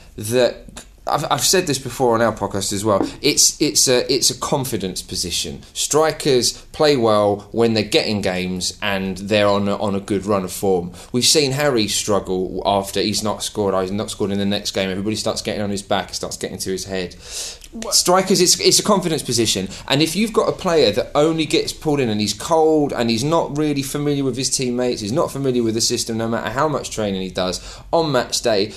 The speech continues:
then it's suddenly like, "Cool, you've got your chance. If you don't score, you're shit and we don't like you." It, it's really, really difficult. We need to have another player of maybe the, the, the Son kind of mould,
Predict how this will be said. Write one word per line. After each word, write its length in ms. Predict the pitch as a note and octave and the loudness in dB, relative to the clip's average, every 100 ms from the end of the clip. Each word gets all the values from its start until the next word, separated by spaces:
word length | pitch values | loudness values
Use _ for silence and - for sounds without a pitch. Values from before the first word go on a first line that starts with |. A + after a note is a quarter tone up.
| - | -2
then 160 | C#3+ | 0
it's 140 | C#3 - | 2 2
suddenly 320 | C#3 C3 C3 | 2 2 2
like, 200 | B2 - | 2 2
"Cool, 220 | - D3 - - | 2 2 0 -4
you've 180 | C3 | -2
got 180 | C3 - | 2 2
your 120 | C3+ | 0
chance. 260 | - B2 A2 D3+ | 0 2 2 0
If 180 | D3 | 0
you 80 | E3 | 2
don't 240 | D3+ C#3+ - | 2 2 0
score, 480 | - A2+ A2 A2 - | 0 2 4 2 -4
you're 80 | - | -6
shit 280 | F#2+ A2 G#2+ | 0 0 0
and 100 | G2 | -2
we 60 | G2 | 0
don't 200 | F#2+ F#2 | 0 0
like 280 | F#2+ - - | -2 -2 -6
you." 240 | E2 - - - - | -8 -8 -14 -18 -2
It, 220 | - - | 0 2
it's 240 | D3 - | 0 0
really, 320 | D3 D#3+ C#3+ | 4 4 4
really 200 | C3+ C3 | 2 0
difficult. 540 | G#2+ - A2+ - G2+ - | 0 -2 -4 -6 -8 -6
We 100 | B2 | -2
need 300 | C3 D#3+ E3+ | 2 2 2
to 80 | E3 | 0
have 220 | C#3 C#3 | -2 0
another 340 | G#2 A#2 C3+ A#2+ | 0 0 0 -2
player 720 | - C#3 G#2+ F2 D#2+ F2 G2 - | -2 2 2 2 0 -2 -2 0
of 240 | G#2+ G#2 | 0 0
maybe 560 | A2+ A2+ G#2+ A2 G#2+ G2 | 2 2 2 2 0 0
the, 520 | G2+ G#2 G2+ G2 G2+ | 0 2 2 2 0
the, 80 | G#2 | -2
the 220 | G#2 G#2+ | -4 -2
Son 480 | G2+ - C#3 C3 A#2 | 0 2 2 2 0
kind 280 | G#2+ A#2 G2+ | -2 -2 0
of 80 | F#2+ | 0
mould, 420 | G2+ F#2+ G2 F#2+ | 2 2 2 -2